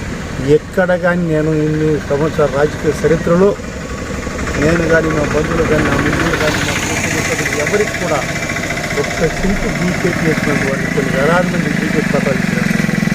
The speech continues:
కొన్ని వేలాది మంది ఇల్లు పట్టాలు ఇచ్చిన వాడిని పుత్తూరులో అయినా, ఇక్కడైనా కూడా.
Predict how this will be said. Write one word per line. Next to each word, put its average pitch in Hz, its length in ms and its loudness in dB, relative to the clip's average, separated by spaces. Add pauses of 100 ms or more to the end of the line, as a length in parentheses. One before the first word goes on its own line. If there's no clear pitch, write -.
(520)
కొన్ని 143 160 4
వేలాది 175 420 4
మంది 185 240 0
ఇల్లు 170 120 -2
పట్టాలు 156 300 0
ఇచ్చిన 139 320 0
వాడిని - 220 0 (720)
పుత్తూరులో 156 460 2
అయినా, 156 180 4
ఇక్కడైనా 147 420 2
కూడా. 120 240 -4